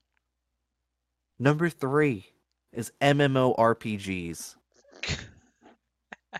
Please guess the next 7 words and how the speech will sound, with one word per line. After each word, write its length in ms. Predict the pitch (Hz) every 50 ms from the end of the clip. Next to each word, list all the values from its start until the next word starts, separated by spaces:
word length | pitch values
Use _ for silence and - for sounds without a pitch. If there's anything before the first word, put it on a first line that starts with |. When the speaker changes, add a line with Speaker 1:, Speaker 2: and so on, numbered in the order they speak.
| _ _ - - _ _ - - _ _ _ _ _ _ _ _ _ _ _
Speaker 2:
Hell 360 | - 147 143 139 135 131 123
yeah. 380 | 120 127 131 127 127 127 131 147 160 _ _ _ _ _ _ _ _ _ _ _ _ _ _ _
Speaker 1:
Are 80 | - 147
you 240 | 160 175 190 233 240 -
kidding 400 | - - 160 147 127 120 120 123
me? 340 | 113 113 104 101 95 92 120 _ _ - - _ _ _ _ _ _
Our 260 | - 147 165 208 233